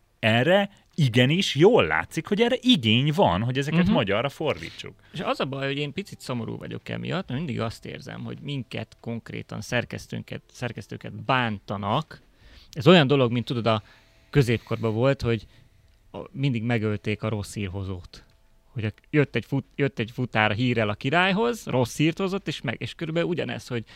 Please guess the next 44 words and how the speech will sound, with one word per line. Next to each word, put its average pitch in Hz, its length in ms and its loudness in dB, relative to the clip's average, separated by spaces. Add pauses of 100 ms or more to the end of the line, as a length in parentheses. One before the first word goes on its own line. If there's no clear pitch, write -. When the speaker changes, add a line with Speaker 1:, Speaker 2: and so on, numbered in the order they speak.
(140)
Speaker 2:
mi 131 120 -2
írunk 156 360 2
valami 127 420 4 (220)
olyan 135 260 6
dolgot, 120 380 0
ami 110 300 0 (100)
a 123 60 -4 (120)
egyes 139 360 2
olvasók 120 440 -2
szerint 107 360 -4
butaság, 151 720 -4 (280)
és - 60 -20
akkor 170 120 -2
minket 175 300 0
keresztre - 440 -8
feszítenek. 117 600 -4
Speaker 1:
Hmm. - 80 -20 (160)
Speaker 2:
Pedig 165 280 -2
nem 302 200 2
mi 165 120 4
mondtuk 143 520 4
ezt, 151 280 6
mi 190 60 -2
csak 208 200 2
Speaker 1:
Igen. 233 120 8
Speaker 2:
elhoztuk 151 440 6
a 165 40 8
hírt, 160 340 6
és 156 140 2
dumáljunk 139 520 2
róla, 135 300 4
és 143 240 0
hogy 156 140 -4
így 165 220 -4
Speaker 1:
Igen, 123 220 2
tehát 117 160 2
hogyha 151 340 6
X - 120 2
Y 175 200 6
azt 120 320 8
mondta, 117 240 2
hogy, 101 280 4 (300)
hogy 104 240 4 (240)
va-, 123 320 2